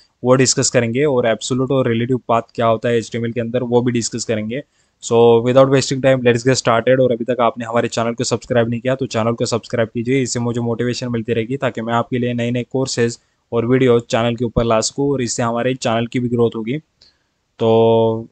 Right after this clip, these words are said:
so let's get started। तो मैंने क्या किया, वीएस कोड के अंदर एक इमेज डॉट एच टी एम एल लिखी है,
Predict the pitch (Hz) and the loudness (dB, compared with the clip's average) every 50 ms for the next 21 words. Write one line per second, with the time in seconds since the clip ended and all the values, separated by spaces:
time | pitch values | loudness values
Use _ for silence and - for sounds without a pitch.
0 | _ - - - 123 120 120 120 120 123 123 120 135 135 - - 127 117 110 127 | _ -10 -2 0 2 4 4 4 4 4 4 4 2 0 0 2 0 0 0 0
1 | 135 135 - _ _ - 110 117 117 127 117 139 131 131 131 143 147 139 123 120 | -4 -4 -6 _ _ -8 -4 -2 -2 -2 0 0 -2 0 0 0 0 0 0 0
2 | 123 123 - - - 127 127 123 135 127 123 120 127 127 - 120 117 110 117 120 | 0 0 0 0 0 0 0 0 -2 -2 0 0 -2 -2 -2 -4 -6 -4 -2 -2
3 | 120 120 123 120 120 107 - - 127 120 120 120 117 110 107 - - 117 113 120 | 2 2 2 2 0 -2 -4 -4 -4 -2 -2 -2 -2 -4 -6 -4 -4 -2 -2 -2
4 | 143 | -4